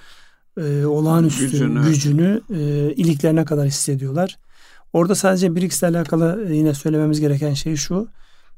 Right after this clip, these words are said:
Speaker 1: Hindistan dışında Çin ve Rusya <coughs> yeni üyelerle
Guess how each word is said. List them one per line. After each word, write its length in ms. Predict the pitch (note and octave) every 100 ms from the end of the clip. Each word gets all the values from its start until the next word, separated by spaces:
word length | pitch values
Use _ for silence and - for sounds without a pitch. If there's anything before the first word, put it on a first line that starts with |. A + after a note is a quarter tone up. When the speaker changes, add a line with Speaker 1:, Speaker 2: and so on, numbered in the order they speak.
| - -
Speaker 1:
Hindistan 640 | F#3 F3+ F3 - F3 E3+ C#4+ B3
dışında 360 | D#3 D3+ D3+ D3
Çin 320 | - F3+ D#3+
ve 100 | D3+
Rusya 540 | D3+ C#3 - D3 D#3+ - - - -
<coughs> 380 | - - D5+ -
yeni 340 | F3+ E3 E3+ F3
üyelerle 680 | D#3+ D#3 D3+ D3+ D3+ D3+